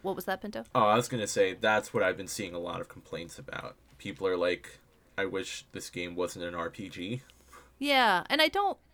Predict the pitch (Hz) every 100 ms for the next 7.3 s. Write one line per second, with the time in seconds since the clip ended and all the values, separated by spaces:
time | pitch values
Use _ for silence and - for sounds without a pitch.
0 | _ _ - 311 339 185 170 302 349 196
1 | 165 - 165 160 160 180 180 170 175 175
2 | 208 247 185 156 151 156 160 151 160 160
3 | 165 165 180 - 202 196 196 - - 175
4 | 165 - - 160 - 156 151 147 143 143
5 | - - - 170 160 180 165 - 156 151
6 | 156 233 220 156 135 135 127 113 - 127
7 | 60 -